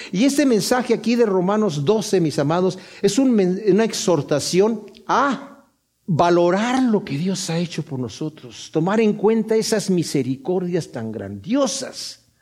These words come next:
y no dejarnos adormecer en decir, "Bueno, todo está bien, gracias Señor porque me has dado la salvación",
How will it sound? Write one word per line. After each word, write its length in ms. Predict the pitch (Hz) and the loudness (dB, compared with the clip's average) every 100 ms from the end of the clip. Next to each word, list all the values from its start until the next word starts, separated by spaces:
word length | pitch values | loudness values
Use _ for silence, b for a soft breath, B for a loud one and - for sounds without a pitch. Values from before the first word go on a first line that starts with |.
| b b b b | b b b b
y 160 | 196 208 | 0 4
no 600 | 214 233 294 311 - - | 4 4 2 0 -4 -6
dejarnos 1000 | 180 190 - 220 254 254 240 233 - - - | 0 0 0 0 2 2 2 0 -2 -8 -2
adormecer 1120 | 156 165 156 160 - 202 220 185 143 107 - _ _ _ _ _ _ _ _ _ _ _ | 2 4 4 2 0 -2 0 -2 -4 -10 -18 _ _ _ _ _ _ _ _ _ _ _
en 80 | 151 | -2
decir, 260 | 156 220 202 | 0 2 2
"Bueno, 380 | 226 254 247 | 2 2 0
todo 180 | 233 240 | 2 0
está 220 | 233 240 | 0 0
bien, 180 | 226 233 | 0 2
gracias 320 | 233 254 226 | 2 2 0
Señor 380 | 202 220 233 220 | 0 2 2 0
porque 240 | 196 - 185 | -2 0 0
me 80 | |
has 80 | 202 | 0
dado 180 | 208 208 | 0 2
la 140 | 196 | 0
salvación", 560 | - 160 147 - 202 220 | 0 0 0 0 0 0